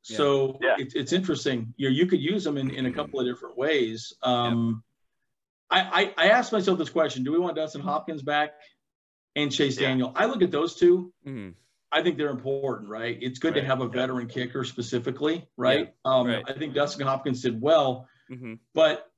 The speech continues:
Speaker 2: you know, they, we still have Tristan Vis-, Vizcaino, and
Speaker 1: Yeah.
Speaker 2: so what, what, what are we gonna do with that, right? I think he's probably gonna get a shot the offseason, and they'll,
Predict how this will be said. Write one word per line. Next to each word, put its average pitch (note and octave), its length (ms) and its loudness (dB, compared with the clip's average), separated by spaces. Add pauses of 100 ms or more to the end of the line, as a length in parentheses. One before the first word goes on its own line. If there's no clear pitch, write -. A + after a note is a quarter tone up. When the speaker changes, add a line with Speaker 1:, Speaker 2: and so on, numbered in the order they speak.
(220)
Speaker 2:
you D3 140 2
know, D#3+ 120 6
they, D#3 120 2
we D3 160 -2
still D#3+ 200 4
have - 100 -2
Tristan C#3+ 360 -4
Vis-, C3 280 -2
Vizcaino, C#3 800 0 (120)
and C3+ 320 0
Speaker 1:
Yeah. B2 60 -8
Speaker 2:
so C#3 160 -2
what, C#3 300 -2
what, C#3+ 240 0
what D#3 120 0
are E3+ 40 -2
we E3 100 2
gonna D3+ 160 0
do C#3 160 -2
with C#3 180 -2
that, D3+ 260 0
right? A#2+ 180 -6
I C3+ 100 -6
think C3 240 -4
he's F#3 360 -4
probably C3+ 440 0
gonna B2+ 200 0
get B2 120 -2
a A#2+ 60 -4
shot A#2+ 360 -2
the A#2+ 80 -4
offseason, A#2 440 -2
and C3 180 0
they'll, A#2 180 -6